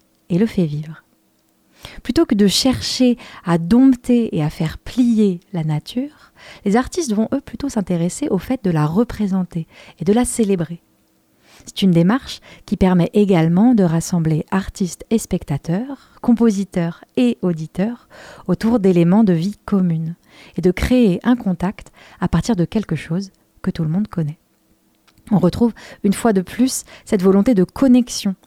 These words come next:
avec un public quasiment indissociable du travail des artistes. Pour vous donner un avant-goût de ce qui nous attend par la suite, je vous propose tout de suite d'écouter un extrait musical.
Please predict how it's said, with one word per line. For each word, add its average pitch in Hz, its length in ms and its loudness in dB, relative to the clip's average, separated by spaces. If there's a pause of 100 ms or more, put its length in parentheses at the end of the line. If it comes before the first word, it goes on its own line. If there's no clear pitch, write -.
avec 170 260 0
un 151 80 -4
public 156 640 -8
quasiment 175 400 -2 (220)
indissociable 190 840 -2
du 190 100 -14
travail 170 320 -4
des 175 180 -4
artistes. - 600 -16 (1040)
Pour 208 140 2
vous 247 120 4
donner 247 300 4 (320)
un 190 120 4
avant-goût 233 500 2
de 165 120 -2
ce - 140 -10
qui - 100 -8
nous 175 160 -2
attend 262 200 -2
par 175 140 -2
la 165 100 -2
suite, - 260 -10
je 208 80 -4
vous 190 100 -4
propose - 380 -8
tout 240 140 -6
de - 40 -12
suite - 360 -12
d'écouter 196 340 -4
un 214 100 0
extrait 202 320 -4
musical. 180 480 -6